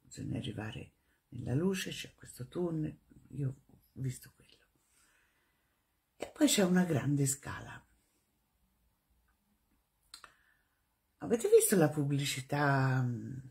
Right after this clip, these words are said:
non mi ricordo se è del caffè o che, fanno vedere quella lunga scala bianca? Ecco, una specie di quella scala lì.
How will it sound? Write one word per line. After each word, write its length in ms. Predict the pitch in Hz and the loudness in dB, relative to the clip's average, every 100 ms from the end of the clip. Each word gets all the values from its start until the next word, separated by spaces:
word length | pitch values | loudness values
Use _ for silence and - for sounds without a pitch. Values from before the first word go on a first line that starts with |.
| _ _ _ _ _ | _ _ _ _ _
non 120 | - | -2
mi 80 | 254 | 0
ricordo 420 | 151 - 131 - | 0 -4 -8 -6
se 180 | - - | -8 -4
è 60 | 135 | 0
del 220 | 135 131 | -2 -2
caffè 520 | 123 - - 117 131 | -10 -12 -4 0 0
o 80 | 131 | -2
che, 180 | - - - - - | -10 -20 -20 -20 -10
fanno 240 | 190 196 | -4 -2
vedere 320 | 196 196 196 190 | 0 0 -2 -2
quella 240 | 196 196 | -2 0
lunga 320 | 190 185 190 | 0 0 0
scala 320 | 185 - 185 180 | -2 -4 -4 -2
bianca? 640 | 98 - - - - - _ _ _ - - - | -2 -4 -8 -12 -14 -18 _ _ _ -20 -20 -14
Ecco, 300 | - 214 - | -6 -6 0
una 220 | 262 320 | 0 2
specie 640 | 302 - 151 - 160 151 147 | -2 -2 -2 0 0 0 -2
di 160 | - - | -6 -12
quella 260 | 120 120 | -12 -10
scala 380 | - - 110 - | -10 -12 -10 -10
lì. 240 | - - | -10 -16